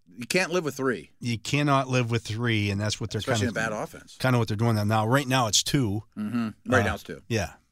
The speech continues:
Speaker 2: because McKissick is out.
Speaker 1: Mm-hmm. In a week
Speaker 2: Um,
Speaker 1: like this past week with six teams on bye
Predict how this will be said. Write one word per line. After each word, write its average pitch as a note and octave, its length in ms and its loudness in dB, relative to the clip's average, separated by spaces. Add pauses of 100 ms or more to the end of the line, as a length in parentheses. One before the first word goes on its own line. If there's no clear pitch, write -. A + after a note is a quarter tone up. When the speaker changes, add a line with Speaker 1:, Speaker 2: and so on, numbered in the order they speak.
(160)
Speaker 2:
because G#2 260 -2
McKissick G#2+ 460 0
is F#2+ 120 -2
out. G#2+ 280 2
Speaker 1:
Mm-hmm. G#2+ 280 -4 (420)
In D3+ 80 0
a D3 40 2
week F3 160 2
Speaker 2:
Um, G3 60 0
Speaker 1:
like B2+ 140 2
this G#2+ 140 -6
past D3 300 0
week A2 160 -6
with G2+ 120 -8
six - 240 -8
teams G2 240 -6
on F2 140 -10
bye F#2 440 -8